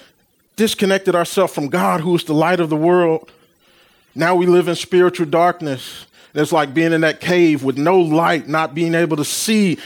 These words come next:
not being able to understand what's going on spiritually. We're spiritually dead,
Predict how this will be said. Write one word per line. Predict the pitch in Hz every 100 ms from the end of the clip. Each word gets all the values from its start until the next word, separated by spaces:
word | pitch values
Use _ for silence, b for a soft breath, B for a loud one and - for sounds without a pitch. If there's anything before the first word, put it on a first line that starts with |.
| B
not | 170 165
being | 185 175
able | 175 160
to | 151
understand | 202 165 - - 190 208 190 156 127 B
what's | - 165 -
going | 170 180 175
on | 175 160
spiritually. | - 185 196 170 160 151
We're | 147 160 151 B
spiritually | - - 240 247 - 202 180
dead, | 135 208 233 170 113 -